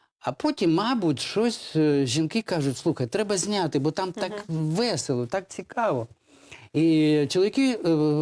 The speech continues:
Speaker 1: брали камеру, і, е, ж, так вони так збоку десь стояли. І от ми зробили таку, е, штуку. Хоровод водять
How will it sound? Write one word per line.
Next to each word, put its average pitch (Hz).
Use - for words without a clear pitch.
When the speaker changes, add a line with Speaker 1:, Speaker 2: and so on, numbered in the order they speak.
Speaker 1:
брали 131
камеру, 247
і, 226
е, 120
ж, -
так -
вони 98
так 90
збоку 127
десь 117
стояли. 190
І 240
от 269
ми 214
зробили 175
таку, 160
е, 127
штуку. 117
Хоровод 240
водять 180